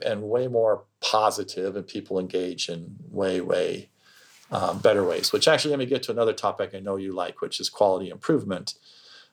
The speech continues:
Um, it turns out that people who do really good quality assurance and safety and compliance are probably a genetically distinct set of human beings from people who do quality improvement.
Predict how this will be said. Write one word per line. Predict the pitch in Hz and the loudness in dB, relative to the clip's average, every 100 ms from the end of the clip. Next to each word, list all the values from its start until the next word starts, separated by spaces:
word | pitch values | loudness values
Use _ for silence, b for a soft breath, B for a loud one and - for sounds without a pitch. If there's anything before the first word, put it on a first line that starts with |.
| b - | b 6
Um, | 110 101 92 92 - | 6 6 0 -10 -6
it | 123 123 | -4 0
turns | 143 131 127 | 0 2 4
out | 165 104 92 - - _ _ _ _ - | 6 4 2 -4 -12 _ _ _ _ -14
that | 101 113 113 101 95 | -2 2 2 0 -2
people | - 143 143 120 110 | -2 2 4 2 2
who | 120 | -2
do | 107 107 | -4 0
really | 117 135 127 | 2 2 4
good | 123 104 - | 2 2 -2
quality | - 110 110 107 | 2 4 4 0
assurance | - - 107 101 92 - | -2 2 2 0 -2 -6
and | 98 | -4
safety | - 107 95 98 | 0 -2 -2 -8
and | 92 - | -10 -10
compliance | 92 - 151 101 90 90 - - _ _ _ - | -6 2 4 4 -4 -12 -18 -20 _ _ _ -6
are | 107 104 95 | 2 4 2
probably | - 143 143 143 123 107 | 0 0 2 0 -2 -4
a | |
genetically | - 104 113 117 - 107 | -6 -2 0 0 -4 -8
distinct | 98 - - 113 101 | -6 -8 -6 -6 -6
set | - 104 | -2 -2
of | 92 | -2
human | - 101 95 | -6 -6 -4
beings | 92 104 98 - | 0 0 0 -6
from | 90 | -8
people | - 101 92 | -8 -8 -6
who | 92 | -6
do | 95 98 | -6 -6
quality | - 95 87 90 | 2 4 4 -2
improvement. | 82 - - - - | -6 2 2 2 -14